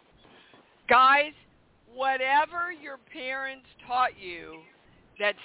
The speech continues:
negative is what you don't want. But you've got to get conscious of it. So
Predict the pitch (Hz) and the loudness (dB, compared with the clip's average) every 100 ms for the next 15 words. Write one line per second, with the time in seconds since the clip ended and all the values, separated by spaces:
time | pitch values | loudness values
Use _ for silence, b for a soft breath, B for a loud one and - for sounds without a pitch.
0 | 214 226 240 233 208 180 175 165 165 214 | -8 0 0 0 -8 -10 -12 -14 -12 -12
1 | 220 247 240 240 220 269 285 294 214 - | -12 -8 -6 -6 _ -12 -12 -14 -10 2
2 | 233 240 247 _ 226 240 269 220 - - | 2 2 -6 _ -10 -4 2 2 0 -8
3 | - _ _ _ _ _ _ _ _ _ | -20 _ _ _ _ _ _ _ _ _
4 | _ _ _ _ _ _ _ 247 269 269 | _ _ _ _ _ _ _ -6 -6 -10
5 | - _ - 294 311 - - 302 - 277 | -18 _ 2 4 6 4 -2 -18 -8 -8
6 | - - 320 330 403 - 277 - 180 170 | -8 -12 -6 -6 -8 -12 -18 -12 -10 -10
7 | 147 - - _ _ _ _ _ _ _ | -10 -16 -20 _ _ _ _ _ _ _
8 | _ _ - _ _ _ _ _ _ _ | _ _ -20 _ _ _ _ _ _ _
9 | _ _ _ - _ _ _ _ _ _ | _ _ _ -20 _ _ _ _ _ _
10 | _ _ _ _ _ _ _ _ _ _ | _ _ _ _ _ _ _ _ _ _
11 | _ _ _ _ _ _ - 247 247 | _ _ _ _ _ _ 0 4 4